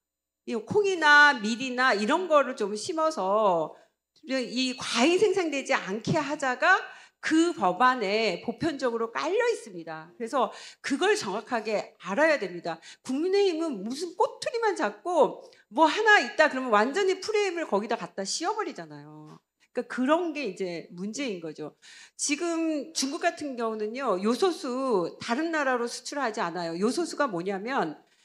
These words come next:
이 농사의 가장 기본인 질소 비료의 원료가 되거든요.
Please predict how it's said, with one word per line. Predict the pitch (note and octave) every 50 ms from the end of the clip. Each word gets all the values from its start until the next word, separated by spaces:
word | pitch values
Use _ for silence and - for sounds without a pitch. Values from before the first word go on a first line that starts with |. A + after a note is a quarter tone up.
| _ _ _ _ _ _ _ _ _ _ _ _ _ _
이 | B3+ C4+ C4+ A3+
농사의 | F#3+ A3 C4 D4 D#4+ E4 F#4 F4+ E4+ E4 D#4+
가장 | D#4 B3 C4+ F#3+ - C4+ B3+
기본인 | - - A3 G3 B3 B3 B3 A#3+ A3+ A3+
질소 | A3+ - - B3 A3+ - - - F4+ D#4+ C#4 A#3+ G#3 F#3 - -
비료의 | - A3+ G3+ A3 G#3+ G#3
원료가 | F#3+ E3 E3+ E3 F#3 C4 F#4+ B4+ -
되거든요. | A#3 E3 - D#3+ - D3+ D3+ C#3 D3 D3+ D#3 G3+ C4+